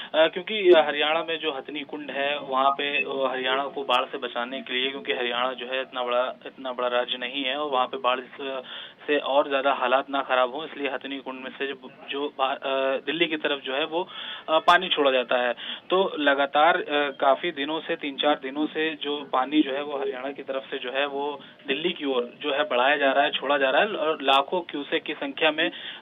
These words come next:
पानी छोड़ने की, अ, छोड़े जाने की संभावना एक्सपर्ट ने बताई है, अ,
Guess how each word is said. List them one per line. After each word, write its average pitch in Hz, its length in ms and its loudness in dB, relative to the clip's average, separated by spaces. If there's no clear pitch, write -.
पानी 143 540 4
छोड़ने 151 300 -2
की, 156 80 -4
अ, 143 320 -2
छोड़े 147 280 0
जाने 143 240 2
की 156 80 -4
संभावना 139 760 -2
एक्सपर्ट 143 400 -2
ने 143 60 -2
बताई 135 320 0
है, 147 180 0
अ, 190 40 -4